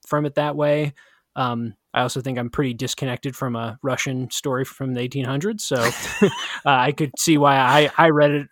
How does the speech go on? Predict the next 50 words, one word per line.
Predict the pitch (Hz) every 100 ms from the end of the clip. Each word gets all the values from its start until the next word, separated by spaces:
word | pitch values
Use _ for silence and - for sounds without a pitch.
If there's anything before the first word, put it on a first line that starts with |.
| 143
f-, | - -
fun | 160 151
and | 143
playful | 160 156 147 156
is, | 147
like, | 135 123
kind | 156
of | 131
interesting. | 143 160 151 170 165 156
Whereas, | 131 127 117 - - _ _ -
you | 131
know, | 113 113 - _ -
I | 139
could | 135 127
see | 143
the | 127 123
author | 123 135 131
having | 127 123
written | 123 127
this | 127 -
thinking, | 135 131 127
like, | 117 -
"Man, | 135 123
people | 151 147
will | 135
be | 127
disturbed | 123 - - 143 147 127
by | 127 120
this, | 120 - - _ _
this | - 120 _ -
clearly | - 165 165 143 131
upset | 135 - 151 135 -
character." | - 131 123 - 127 123 120 _ _ _ _ -
Uh, | 131 120
and | 123
I | 123
think | 131 117 - -
either | 131 123 123
interpretation | 131 131 123 131 127 127
is | 120
pretty | 127 120
valid. | 117 113 117 131 139
So | -
I, | 143 208 160 180
I |
did | 180 240
enjoy | 175 143 160
that | 110 113
at | 110
times. | - 117 139